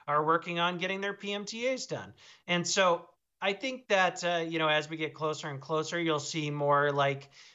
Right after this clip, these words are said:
um, uh, activation going on in various different states, to, you know, on the state level.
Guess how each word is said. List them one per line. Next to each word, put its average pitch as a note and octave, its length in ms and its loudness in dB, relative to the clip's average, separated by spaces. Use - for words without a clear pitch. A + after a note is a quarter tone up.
um, C3+ 420 0
uh, C3+ 380 0
activation D#3+ 720 0
going D#3 280 2
on D3+ 280 2
in D3+ 320 -6
various D3 600 -2
different D#3 440 -6
states, D#3+ 560 -2
to, D3 140 -8
you D#3 140 -6
know, D3+ 100 2
on C#3+ 140 2
the C#3 80 -4
state D#3 360 -4
level. F3 440 2